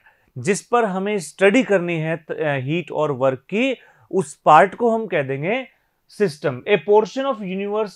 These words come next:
under investigation। नेक्स्ट इसके बाद में सराउंडिंग, यानी जो जितना पार्ट हम इन्वेस्टिगेट कर रहे हैं, यानी जो सिस्टम है,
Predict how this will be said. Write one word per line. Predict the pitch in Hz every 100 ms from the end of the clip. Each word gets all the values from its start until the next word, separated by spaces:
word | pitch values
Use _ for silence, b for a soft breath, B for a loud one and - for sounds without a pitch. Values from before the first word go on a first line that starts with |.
| -
under | 180 185 190 - -
investigation। | 170 160 160 151 - 170 127 127 113 151 113 - _ _ _ _ _ _ 143
नेक्स्ट | 175 190 -
इसके | 208 - 233
बाद | 226 226
में | 233
सराउंडिंग, | 196 208 170 160 151 139 - b b b 151
यानी | 190 214 240 - _
जो | 147 135 254 247 -
जितना | 143 190 - 254
पार्ट | 214 185 180 208
हम | 240 226
इन्वेस्टिगेट | 175 170 185 170 220 180 202 -
कर | 165 156
रहे | 175 175
हैं, | 185
यानी | 151 151 160
जो | 151 170
सिस्टम | - 139 - 165
है, | 151 196